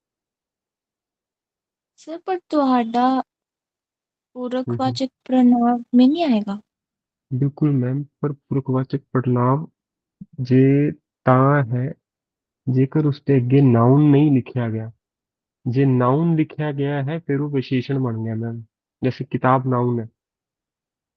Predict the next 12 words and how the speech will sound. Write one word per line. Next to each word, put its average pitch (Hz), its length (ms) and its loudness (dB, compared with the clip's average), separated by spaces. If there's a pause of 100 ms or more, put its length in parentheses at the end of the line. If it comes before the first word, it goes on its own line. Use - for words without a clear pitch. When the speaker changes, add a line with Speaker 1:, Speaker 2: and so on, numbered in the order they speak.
(600)
Speaker 1:
ਓਕੇ 226 360 -16
ਸਰ, 214 240 -12 (200)
ਠੀਕ - 260 -8
ਹੈ। 208 100 -4
Speaker 2:
ਜਿੱਦਾਂ 131 300 -4 (320)
ਤੁਸੀਂ 147 280 0
ਮੇਰੀ 147 280 2
ਗੱਲ 131 240 0
ਸੁਣੋ। 113 320 -6 (3250)
Speaker 1:
ਠੀਕ - 260 -16
ਹੈ 226 100 -12
ਸਰ। 214 240 -14